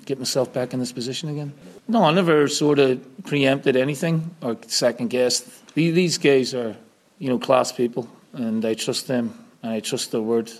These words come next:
They have been true to their word in every sense since I have taken over in, in February, and I expected nothing else. Obviously, we've had to deal with a lot of speculation and a lot of false news, but, you know, they kept me abreast of everything, really, and they were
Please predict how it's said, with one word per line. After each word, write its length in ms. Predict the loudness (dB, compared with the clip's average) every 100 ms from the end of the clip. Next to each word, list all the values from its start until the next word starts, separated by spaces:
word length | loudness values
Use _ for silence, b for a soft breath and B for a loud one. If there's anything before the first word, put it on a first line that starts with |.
| _
They 100 | -2
have 140 | -2 0
been 120 | -2
true 220 | -2 -4
to 140 | -2 -2
their 100 | 0
word 280 | 0 -2 -4
in 360 | -4 -4 -4 -6
every 260 | -6 -4
sense 340 | -6 -4 -4 -6
since 300 | -8 -6 -4
I 160 | -2
have 140 | -4 -4
taken 320 | -8 -6 -4
over 200 | -4 -4
in, 240 | -6 -6 -8
in 120 | -12
February, 520 | -6 -4 -4 -6 -6
and 260 | -4 -4 -6 B B B
I 120 | -2
expected 560 | -2 0 2 0 -2 -4
nothing 320 | -6 -4 -4
else. 260 | -2 -4 -4
Obviously, 380 | 0 2 2 -2
we've 100 | 0
had 160 | 0 0
to 60 |
deal 220 | 0 2 2
with 80 |
a 20 | 0
lot 100 | 0
of 60 | -4
speculation 840 | -8 -10 -6 -2 0 -2 -4 -4
and 100 | -4
a 20 | -4
lot 140 | -6
of 60 | -6
false 320 | -6 -6 -4
news, 260 | -6 -6
but, 180 | -8 -10 -10 _
you 60 | 0
know, 120 | 2
they 140 | 2
kept 240 | 0 -4 -2
me 100 | -4
abreast 400 | -2 -4 -4 -4
of 120 | -8
everything, 400 | -4 -4 0 0
really, 300 | 0 -2 -2 -2
and 200 | -4 -6 -14 -20 -6
they 160 | -4
were 280 | 0 -2 -4